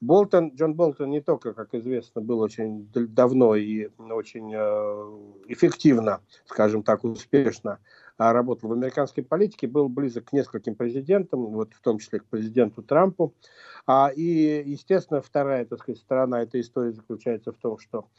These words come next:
президент Трамп сам вызывает огромный интерес во всем мире. До сих пор, по-моему, толком никто не понял, что это за человек, президент Трамп, о нем, а,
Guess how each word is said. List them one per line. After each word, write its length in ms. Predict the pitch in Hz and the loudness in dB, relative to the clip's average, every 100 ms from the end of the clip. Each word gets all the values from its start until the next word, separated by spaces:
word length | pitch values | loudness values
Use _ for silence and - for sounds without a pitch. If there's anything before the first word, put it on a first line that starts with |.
| _ - | _ -2
президент 420 | 135 127 147 - | 0 2 2 2
Трамп 320 | 151 135 117 | 2 2 0
сам 220 | - 131 | -2 -2
вызывает 460 | 113 113 123 113 98 | -2 -4 -2 -4 -4
огромный 460 | 113 117 110 110 110 | -6 -4 -2 -2 -6
интерес 420 | 104 120 107 - | -4 -4 -6 -6
во 120 | 107 | -10
всем 300 | - 117 110 | -6 -4 0
мире. 340 | 139 175 165 - - - _ | 2 2 2 -6 -20 -20 _
До 120 | 127 | -2
сих 280 | 131 135 - | 0 -2 -2
пор, 220 | - 165 160 | 4 4 4
по-моему, 240 | 135 127 120 | 2 0 2
толком 420 | 143 123 120 113 | 0 0 -6 -4
никто 300 | 120 - 120 | -6 -4 -4
не 140 | 120 | -4
понял, 320 | 120 127 107 | -4 -6 -6
что 220 | 98 - 117 | -8 -4 -4
это 160 | 113 | -4
за 100 | 104 | -12
человек, 380 | 107 123 117 104 - | -6 -2 0 -2 -4
президент 400 | 107 101 107 101 | -6 -4 -6 -2
Трамп, 280 | 143 139 123 | 2 2 2
о 60 | |
нем, 160 | 113 110 | -2 -4
а, 160 | 113 | -6